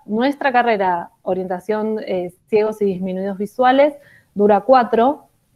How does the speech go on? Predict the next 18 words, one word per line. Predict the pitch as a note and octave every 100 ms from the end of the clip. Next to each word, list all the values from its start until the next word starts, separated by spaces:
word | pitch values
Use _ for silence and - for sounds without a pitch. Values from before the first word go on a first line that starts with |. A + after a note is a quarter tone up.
| _
pero | - B3
en | C4
el | A3+ G3+
camino | G3+ A3+ C4+ C4+ C#4+ C#4
vamos | A3 A#3+ B3
a | A#3
compartir | G#3 G3+ F#3+ A3
espacios | A3+ - A3 A3 - B3+ B3+
con | G3 G3 A3+ B3
las | G#3 F#3 F3 F#3+
otras | F#3 G3+ F#3
dos, | G3 G3+ G3+ G3+ G3+ _ _ _ _
los | F#3+ F#3
otros | G3+ G3+ F#3
dos | G3+
profesorados, | - F#3 F3 F3+ F3 F#3 F#3 F3+ E3+ - _ D4+
eh, | F#3+ E3+ E3+
docentes. | E3 F#3 F3 F3